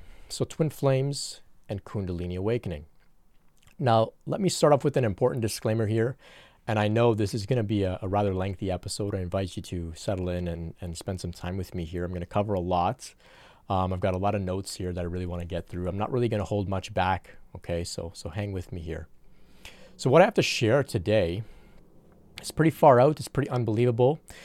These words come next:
especially to those who haven't had any experiences with it. I'm well aware that this topic can make people, such as myself, look absolutely insane.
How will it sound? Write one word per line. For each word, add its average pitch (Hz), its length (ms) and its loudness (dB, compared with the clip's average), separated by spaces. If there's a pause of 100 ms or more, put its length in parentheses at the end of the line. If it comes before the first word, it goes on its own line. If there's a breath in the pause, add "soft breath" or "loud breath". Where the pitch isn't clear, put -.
(200 loud breath)
especially - 600 2
to 165 120 0
those 127 280 6
who 135 80 0
haven't 123 320 2
had 120 240 0
any 117 180 0
experiences 107 540 -2
with 87 140 -6
it. 78 140 -6 (640 soft breath)
I'm 107 200 2
well 117 260 8
aware 120 360 8
that 95 120 -4
this 98 160 -2
topic 120 720 0
can 95 160 -6
make 95 220 -4
people, 110 460 -2 (220)
such - 220 -8
as 98 60 -4
myself, 101 720 2 (460 loud breath)
look 104 240 0 (180)
absolutely 127 640 2
insane. 92 460 -2